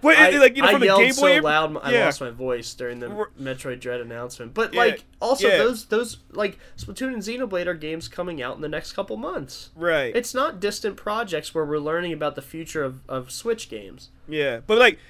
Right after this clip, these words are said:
Speaker 1: but those games are, it's, it's, like, basically how I feel about Forza when they announce a new Forza every <laughs> two or three
Speaker 2: <laughs>
Speaker 1: years. It's like, that, that, that's probably
Speaker 2: There
Speaker 1: the
Speaker 2: we
Speaker 1: best
Speaker 2: go.
Speaker 1: analogy I can have for it, where it's like, it's like, "Oh, it's Xenoblade, it's Xenoblade three, ready for that?" It's like, "Yeah, I, I mean,
Speaker 2: Yeah.
Speaker 1: cool, <laughs> but what else?" <laughs>
Speaker 2: I know J R P G fans are very hyped. See, like,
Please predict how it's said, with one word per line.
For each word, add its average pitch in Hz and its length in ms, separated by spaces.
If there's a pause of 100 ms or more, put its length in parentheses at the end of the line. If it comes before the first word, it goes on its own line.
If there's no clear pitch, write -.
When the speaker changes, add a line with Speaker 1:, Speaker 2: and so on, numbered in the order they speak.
(160)
Speaker 1:
but 214 160
those 254 240
games 220 320
are, 185 80
it's, 170 240
it's, 180 140
like, 190 220
basically 170 440
how 151 160
I 147 60
feel 151 180
about 135 240
Forza 139 380
when 123 140
they 131 60
announce 123 320
a 127 40
new 120 160
Forza 120 400
every 117 320 (140)
<laughs> 185 140
two 240 220
or 190 60
three 160 240
Speaker 2:
<laughs> 147 40
Speaker 1:
years. 151 280
It's 165 220
like, 185 220 (180)
that, 226 240
that, 226 120
that's 226 160
probably 240 240
Speaker 2:
There 202 100
Speaker 1:
the 185 60
Speaker 2:
we 156 100
Speaker 1:
best 190 180
Speaker 2:
go. 208 60
Speaker 1:
analogy 185 460
I 165 80
can 151 140
have 156 220
for 151 180
it, 139 40
where 147 120
it's 160 100
like, 160 220 (240)
it's 214 160
like, 226 160
"Oh, 285 240
it's 220 100
Xenoblade, 269 720
it's 240 140
Xenoblade 269 340
three, 311 220
ready 254 180
for 262 120
that?" 277 100
It's 254 100
like, 196 340
"Yeah, 226 760
I, - 40
I 214 40
mean, 214 480
Speaker 2:
Yeah. 101 120
Speaker 1:
cool, 254 500
<laughs> 226 60
but 226 400
what 220 200
else?" 185 300
<laughs> - 0
Speaker 2:
I 233 580
know 180 160
J 156 160
R 165 120
P 131 140
G 131 180
fans 110 320
are 113 80
very 110 220
hyped. 113 240
See, 220 240
like, 202 260